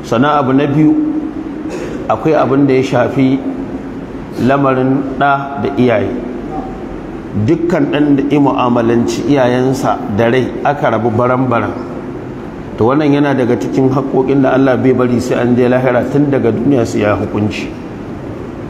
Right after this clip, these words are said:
To gara a je lahira kun yi baran-baran da babanka da haƙƙin shi baka sauke ba, da a je lahira da haƙƙin Annabi a kanka baka sauke ba.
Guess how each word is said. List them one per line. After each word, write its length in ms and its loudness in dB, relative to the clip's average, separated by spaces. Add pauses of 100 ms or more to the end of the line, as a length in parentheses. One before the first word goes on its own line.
(240)
To 140 4
gara 440 4
a 80 2
je 220 4
lahira 460 2 (1200)
kun 200 4
yi 80 4
baran-baran 680 2
da 100 2
babanka 480 2
da 80 2
haƙƙin 400 0
shi 100 0
baka 240 0
sauke 380 2
ba, 100 2
da 160 0
a 60 2
je 180 4
lahira 400 2
da 120 -2
haƙƙin 320 -2
Annabi 360 2
a 40 2
kanka 280 0
baka 180 0
sauke 380 -2
ba. 80 -4